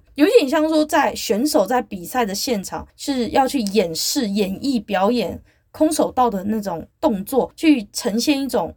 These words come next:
力与美的那种视觉感受。我甚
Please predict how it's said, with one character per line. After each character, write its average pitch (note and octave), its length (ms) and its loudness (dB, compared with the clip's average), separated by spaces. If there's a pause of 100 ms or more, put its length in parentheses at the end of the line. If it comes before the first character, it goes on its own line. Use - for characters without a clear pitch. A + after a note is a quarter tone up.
(140)
力 D#4 340 2
与 G3+ 160 0
美 A3+ 300 0
的 F#3 200 -10
那 G#3+ 140 0
种 G3 240 -6 (120)
视 - 280 2
觉 F#3 200 -4
感 D#3+ 260 -6
受。 G3 300 -2
我 A3+ 120 6
甚 E4+ 160 4